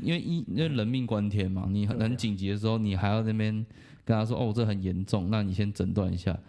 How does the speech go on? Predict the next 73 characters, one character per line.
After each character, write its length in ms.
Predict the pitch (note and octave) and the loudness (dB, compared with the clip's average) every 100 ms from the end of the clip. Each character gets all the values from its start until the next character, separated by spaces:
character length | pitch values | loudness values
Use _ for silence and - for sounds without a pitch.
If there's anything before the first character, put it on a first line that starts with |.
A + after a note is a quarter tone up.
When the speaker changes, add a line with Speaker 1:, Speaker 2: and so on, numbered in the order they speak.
| - | -14
Speaker 2:
嗯。 100 | B2 | -2
Speaker 1:
那 80 | B2+ | 0
这 60 | C#3 | 2
样 80 | C3 | 2
来 120 | A2 | 2
来 200 | G#2 G#2 | 2 2
回 80 | G2+ | 2
回 160 | G2 | 0
不 80 | F#2+ | 0
知 60 | G#2+ | 0
道 60 | |
花 180 | G#2 G2 | 2 0
了 60 | F#2 | 0
多 140 | F#2+ | -2
少， 120 | E2+ - _ | -4 -10 _
多 120 | - | -4
少 60 | E2 | -4
时 180 | - | -4
间， 240 | C#2 C#2+ - G#2 - | -2 -2 -2 -6 -10
Speaker 2:
对 120 | G#2+ G#2 | -10 -10
啊。 300 | G2 F#2+ F#2 | -10 -12 -2
Speaker 1:
对 100 | F#2+ | 0
吧？ 200 | E2+ F#2+ - | 2 -2 -2
几 220 | - A#2 | 0 0
秒 260 | B2+ G2 G2 | 0 0 0
钟 200 | G#2+ G#2 | 0 0
都 120 | G2+ | -2
是 260 | - G2+ | 0 -2
在， 380 | G2 G2+ F#2 E2 - - - | 0 0 0 -2 -6 -14 -4
在， 180 | G2 | -2
Speaker 2:
抢 40 | E2 | -2
救。 120 | A#2 | -2
Speaker 1:
在 140 | G2+ F#2 | -2 0
抢 300 | - D#2+ F2+ | -2 -2 0
救 220 | F#2 C2+ | 0 0
嘛， 140 | - - | -6 -4
对 160 | - - | -2 0
啊。 80 | |
Speaker 2:
对， 20 | G2 | -2
对， 100 | G2 | -6
对， 100 | F#2 | -12
对， 80 | F#2 | -14
抢 200 | - F#2+ | -16 -14
救 120 | G#2 | -14
的 80 | F#2+ | -14
过 180 | G2 F2 | -16 -20
程 120 | - D2+ | -20 -20
这 60 | |
样。 80 | C2+ - | -20 -20
Speaker 1:
所 340 | - - E3 E3+ | -16 0 2 2
以 100 | A#2+ | 0
其 140 | A#2 | -2
实 280 | A2+ A2+ A2 | 0 0 0
你 200 | G#2 G2+ | 0 0
看， 260 | B2+ G#2 - A#2+ - - - - | 0 -2 -4 -12 -14 -14 -14 -4
我 140 | F#2+ | -2
反 200 | F#2+ G2 | 0 0
观 180 | G#2 A2 | 0 0
台 200 | G#2 F#2+ | 0 0
湾 200 | F#2+ F#2 | 0 0
好 200 | F2+ G#2+ | -2 -4
了， 80 | - - - _ _ _ - | -10 -16 -20 _ _ _ 0
台 160 | A2 | 2
湾 180 | A#2 B2 | 2 2
有 140 | G#2 | 0
一 60 | F#2+ | 0
个 160 | F#2+ F#2 | 0 0
就 140 | F#2+ | -2
是 440 | G2 F#2+ F2+ F#2+ - - _ _ _ _ | 0 0 0 -2 -6 -12 _ _ _ _
健 180 | - A2+ | 0 2
保 140 | F#2 F2 | 2 -2
制 180 | G2+ | -2
度， 180 | F#2 F#2 | -2 -4